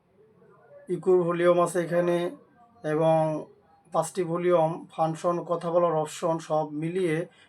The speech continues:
খুব চমৎকার একটি ভালো মানের সার্কিট। আহ, দুইটি স্পিকার বাজানোর জন্য আট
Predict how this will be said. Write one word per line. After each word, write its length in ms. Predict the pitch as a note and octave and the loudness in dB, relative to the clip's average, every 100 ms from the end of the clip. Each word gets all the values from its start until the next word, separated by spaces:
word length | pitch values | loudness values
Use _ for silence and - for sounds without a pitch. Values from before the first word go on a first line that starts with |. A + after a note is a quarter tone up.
| - | -18
খুব 140 | D#3+ - | -18 -6
চমৎকার 560 | F3 D#3+ E3+ - F#3 E3+ | -2 0 -2 -2 0 0
একটি 280 | E3 F#3 D#3 | 0 -6 -6
ভালো 280 | D3 D3+ | -2 -2
মানের 280 | D#3 D#3 D#3 | 0 0 -2
সার্কিট। 460 | D3 D#3 D3 D#3+ D#3+ - _ _ - _ _ - | -4 -6 -4 -6 -8 -12 _ _ -20 _ _ -6
আহ, 320 | D3 D3 D3 | -2 2 0
দুইটি 300 | D3 D#3+ F3 | -2 -4 -6
স্পিকার 380 | E3 - F3+ F3+ | -6 -6 0 2
বাজানোর 400 | D#3+ D#3 D#3 D#3 | 4 0 -2 -2
জন্য 220 | D3+ D3+ | -2 0
আট 160 | D3 | 0